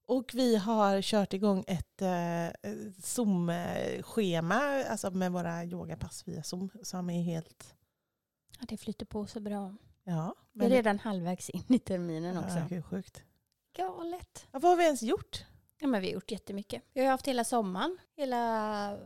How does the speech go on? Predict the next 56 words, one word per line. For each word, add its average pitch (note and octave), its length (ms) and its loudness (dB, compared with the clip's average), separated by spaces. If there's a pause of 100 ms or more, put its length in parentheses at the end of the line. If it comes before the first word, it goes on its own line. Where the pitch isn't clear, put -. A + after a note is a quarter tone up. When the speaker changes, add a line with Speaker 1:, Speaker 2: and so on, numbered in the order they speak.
Speaker 2:
semestern. A3+ 800 -4 (160)
Speaker 1:
Ja, E3+ 320 0
det D#3 60 -8
hade G#3+ 200 -6
vi. D#3+ 140 -4 (400)
Speaker 2:
Har C#4+ 80 -6
du C#4+ 240 -6
haft G#4 180 -10
en D4+ 100 -4
bra D#4+ 120 -8
semester? A3 440 -12 (180)
Speaker 1:
Ja, E3+ 440 2
alltså, F3+ 280 0
semestern F3 580 0
i E3+ 60 2
somras A3+ 600 2
var E4+ 80 2
ju A4 240 0
bra. F3+ 260 0 (380)
Det G#3 80 -4
var E4 120 -2
ju F4+ 220 -2
jättelänge F3 580 -4
sedan, C#4+ 220 -4
men B3 100 4
det D4 100 2
var G4+ 180 -2
ju G4+ 60 -2
bra. A#3+ 240 2
Det B3+ 200 2
regnade E4+ 420 2
ju E4+ 80 2
bort, - 340 -2
som C#4 320 -4
för C#4 140 -2
alla C4 240 0
andra. G3 280 2 (200)
Speaker 2:
Mm. B3 460 0
Speaker 1:
Men G#3+ 100 -2
det A3+ 60 0
var B3 100 -4
inte D4 140 -12
så C#4 60 -12
mycket C4+ 180 -6
mer B3+ 80 2
med G#3 100 4
det. G3+ 120 -2
Men F#3+ 120 4
jag E3 120 6
hade E3 240 0
ju D#3+ 60 0
sen C#4+ 260 2 (300)
en F3+ 280 -2
semestervecka - 800 -8
i E3 420 -4
Kroatien. G3+ 420 -10